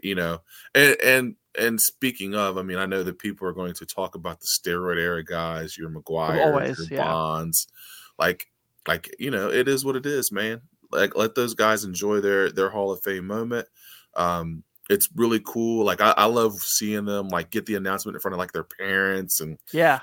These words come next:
Speaker 1: telling their moms and dads that they became a Hall of Famer. 'Cause, and you'll go through this, Tim, 'cause your daughter's gonna be super athletic. Um,
Speaker 2: I hope so.
Speaker 1: but, but, like, dude,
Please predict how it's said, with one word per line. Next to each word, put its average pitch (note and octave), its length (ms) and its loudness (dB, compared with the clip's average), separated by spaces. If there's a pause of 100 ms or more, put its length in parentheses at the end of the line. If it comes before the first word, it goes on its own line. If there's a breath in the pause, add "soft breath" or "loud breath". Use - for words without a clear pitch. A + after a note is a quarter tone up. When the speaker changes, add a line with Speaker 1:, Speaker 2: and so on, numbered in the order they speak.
(120)
Speaker 1:
telling B2 240 6
their A2 140 4
moms G#2+ 380 2
and F#2+ 120 -6
dads G#2 300 4
that G#2 80 0
they G#2 100 4
became G#2 340 -4
a F#2 40 -10
Hall G#2+ 240 2
of F2+ 80 -2
Famer. G#2 540 -2
'Cause, F#2+ 240 -4 (720 loud breath)
and B2+ 160 6
you'll D#3+ 140 8
go A#2+ 240 6
through G#2+ 240 -2
this, G#2+ 360 2 (320)
Tim, A#2+ 280 0
'cause F2+ 200 -4
your G2+ 120 -2
daughter's G2 320 2
gonna F#2+ 160 -6
be F#2 120 -10
super G2 380 -2
athletic. F#2 440 -2 (960)
Um, F#2+ 200 2
Speaker 2:
I D3+ 40 0
hope G#3+ 180 6
so. D#3+ 260 -2 (160)
Speaker 1:
but, A#2 320 2
but, C3 200 10
like, G#2 260 -2
dude, B2 380 -2